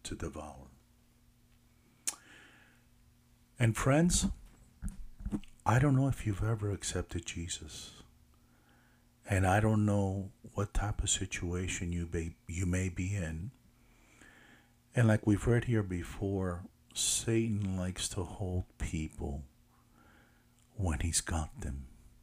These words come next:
He tries to hold them for a long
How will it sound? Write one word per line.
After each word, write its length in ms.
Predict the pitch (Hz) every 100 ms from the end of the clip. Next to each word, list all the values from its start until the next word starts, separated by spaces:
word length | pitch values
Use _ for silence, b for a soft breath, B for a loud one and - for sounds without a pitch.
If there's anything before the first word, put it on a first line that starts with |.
| _ _ -
He 140 | 90
tries 400 | - - 90 90
to 100 | 90
hold 320 | - 85 85
them 140 | 85 85
for 220 | - 87
a 160 | 87
long 840 | 87 87 95 98 98 98 95 95